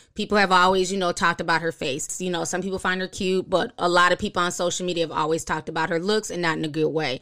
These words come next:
That's keeping it one hundred, okay? Now, this is how I really feel about this situation. I feel like if Eliza Reign looked like Lori Harvey or Joey Chavez or even Brittany Malay or Sierra,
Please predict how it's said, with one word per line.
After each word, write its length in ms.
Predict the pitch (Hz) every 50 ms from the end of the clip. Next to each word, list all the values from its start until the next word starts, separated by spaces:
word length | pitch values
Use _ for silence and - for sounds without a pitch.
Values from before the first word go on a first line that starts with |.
| - - - - _
That's 260 | - 196 196 202 196 -
keeping 280 | - 214 - 196 180
it 80 | 165 156
one 160 | 160 156 156
hundred, 360 | 165 147 147 143 151 147 139
okay? 460 | 151 - 190 185 175 170 175 175 185 - -
Now, 160 | - 214 214 220
this 200 | 240 277 - 302
is 100 | 262 240
how 120 | 233 208
I 60 | 202
really 240 | 202 190 196 175 175
feel 200 | - - 170 170
about 260 | 160 160 156 156 -
this 120 | 160 156 -
situation. 800 | 170 160 - - 160 151 160 165 160 - - 170 160 160 - - - - - - - - -
I 180 | 214 247 320
feel 200 | 311 - 349 320
like 200 | 320 269 254 254
if 100 | 247 240
Eliza 460 | 226 202 202 190 190 214 220 240 240 214
Reign 480 | 196 196 185 185 190 202 214 220 226 -
looked 260 | - 185 190 196 185 208
like 180 | 180 175 -
Lori 280 | 233 175 175 185 180 180
Harvey 600 | 151 156 165 160 175 180 180 214 226 233 233 - -
or 160 | 185 175 165
Joey 340 | 143 - 175 175 175 165 156
Chavez 640 | - - 196 165 165 170 175 196 202 214 233 220 185
or 40 | 180
even 260 | 180 175 170 170 165
Brittany 280 | 156 175 175 175 170
Malay 440 | 165 165 160 165 170 170 165 175 180
or 120 | 170 165 151
Sierra, 760 | - - 165 165 165 165 165 175 190 202 220 254 285 302